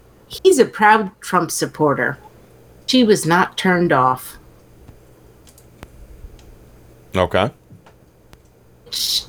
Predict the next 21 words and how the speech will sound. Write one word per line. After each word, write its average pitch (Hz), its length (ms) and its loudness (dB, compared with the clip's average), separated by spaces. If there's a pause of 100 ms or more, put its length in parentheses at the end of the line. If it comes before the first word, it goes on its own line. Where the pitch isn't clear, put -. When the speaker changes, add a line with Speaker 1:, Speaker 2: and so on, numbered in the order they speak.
(220)
Speaker 1:
bothered 185 420 2
me 214 200 4
to 202 80 2
begin 180 340 2
with. 131 160 -2 (840)
Um, 294 260 2
so 330 300 2
it, 302 220 0 (680)
<clears throat> - 460 -8
I'm 277 600 2
just - 200 -6
gonna 233 140 2
try 214 240 2
to 180 60 -2
read 190 200 -2
this 180 200 2
as 160 80 -6
fast 180 340 0
as 165 60 0
I 160 60 2
can. 156 300 -4